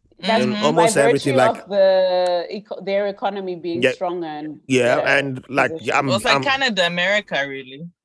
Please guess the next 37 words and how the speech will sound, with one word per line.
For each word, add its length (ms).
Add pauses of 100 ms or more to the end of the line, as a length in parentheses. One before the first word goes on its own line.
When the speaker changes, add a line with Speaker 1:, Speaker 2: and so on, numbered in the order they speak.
(100)
Speaker 1:
Yeah. 460
Speaker 2:
Eh, 40 (140)
Speaker 3:
That 480
relationship. 640 (300)
Speaker 2:
in 160
a 80 (100)
way, 380 (340)
but 320
I 80
guess 160
Speaker 3:
But 160
not, 200
not, 200
not 220
economically, 680
obviously, 400
but 160
just 140
that 100
Speaker 1:
Yeah. 140
Speaker 3:
relationship 560
where 120
you're 100
Speaker 2:
Okay, 120
Speaker 3:
like, 120 (300)
you're 160
Speaker 2:
yeah, 180
Speaker 3:
the 60
same, 120
Speaker 2:
yeah, 200
Speaker 3:
but 180
you're 100
Speaker 2:
okay. 80
Speaker 3:
like 120
rivals. 560 (300)
Speaker 2:
Yeah, 480
Speaker 1:
Yeah. 100